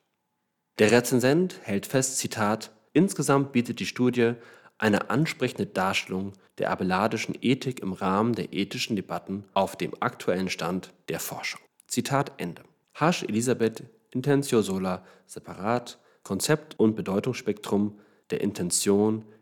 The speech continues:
in den ethischen Schriften Peter Abelards, Münster, im Aschendorff Verlag erschienen zweitausendzweiundzwanzig, zweihundertdreiundachtzig Seiten,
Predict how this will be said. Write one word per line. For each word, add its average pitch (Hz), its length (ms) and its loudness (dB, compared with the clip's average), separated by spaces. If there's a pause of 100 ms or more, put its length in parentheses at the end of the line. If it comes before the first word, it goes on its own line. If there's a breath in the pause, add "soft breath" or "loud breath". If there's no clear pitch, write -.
(140 loud breath)
in 117 120 4
den 127 180 6
ethischen 123 400 -2
Schriften 101 460 -4
Peter 85 320 -12
Abelards, 98 600 -8 (220)
Münster, 123 640 0
im - 160 -14
Aschendorff 101 460 -2
Verlag 92 360 -2
erschienen 87 320 -4
zweitausendzweiundzwanzig, 113 1300 -4 (400 loud breath)
zweihundertdreiundachtzig 113 1120 0
Seiten, 104 600 -4